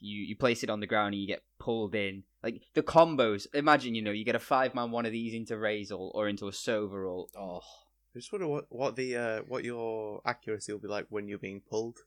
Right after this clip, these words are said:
Speaker 3: If it'll be like a, a satchel
Speaker 1: Hopefully
Speaker 3: along
Speaker 1: bad.
Speaker 3: the ground.
Speaker 2: Yeah,
Speaker 3: or
Speaker 2: I'd like it to be bad.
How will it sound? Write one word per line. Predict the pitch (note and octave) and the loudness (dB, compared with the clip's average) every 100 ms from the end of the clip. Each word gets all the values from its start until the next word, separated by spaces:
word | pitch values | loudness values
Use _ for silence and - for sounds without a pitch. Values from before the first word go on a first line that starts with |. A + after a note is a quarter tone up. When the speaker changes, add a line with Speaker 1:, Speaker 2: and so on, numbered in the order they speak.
| _ _ _ | _ _ _
Speaker 3:
If | - | -6
it'll | A#2 G#2 | -4 0
be | A2 | 2
like | G#2 - | 0 0
a, | G#2 G2+ G2+ G2+ - _ _ - _ | -4 -2 -4 -6 -8 _ _ -20 _
a | - | 0
satchel | D#3+ C3+ - C#3 | 4 4 2 0
Speaker 1:
Hopefully | C3 B2 | 2 2
Speaker 3:
along | A2+ G#2 F#2 | 2 2 0
Speaker 1:
bad. | G#2+ | -4
Speaker 3:
the | G#2+ | -4
ground. | A2 B2 C#3+ D3+ D#3 - - | -2 -2 -4 -8 -12 -16 -4
Speaker 2:
Yeah, | G2+ F#2 | -4 2
Speaker 3:
or | A2 | 6
Speaker 2:
I'd | C#3+ | 8
like | C#3 C3 | 6 4
it | A#2 | 0
to | G#2+ | -6
be | G2+ | -6
bad. | G2 F#2+ | -6 -6